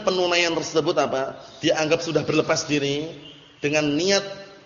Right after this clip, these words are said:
naam, agar kembali kepada dia, niatannya nanti membayarkan hutang, posisinya nanti dia niatkan uang itu kembali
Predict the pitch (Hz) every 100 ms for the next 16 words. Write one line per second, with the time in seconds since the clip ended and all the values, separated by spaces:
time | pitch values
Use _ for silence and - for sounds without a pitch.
0 | - - - - - - - 135 147 156
1 | 156 151 143 143 156 143 156 180 165 151
2 | 151 151 151 139 127 135 127 135 135 127
3 | 127 135 143 147 147 - - - - -
4 | - _ _ _ - 117 123 120 139 127
5 | 120 156 175 175 - - - - - -
6 | _ - 139 147 143 139 156 147 143 131
7 | 143 151 143 135 156 170 170 147 143 147
8 | 160 135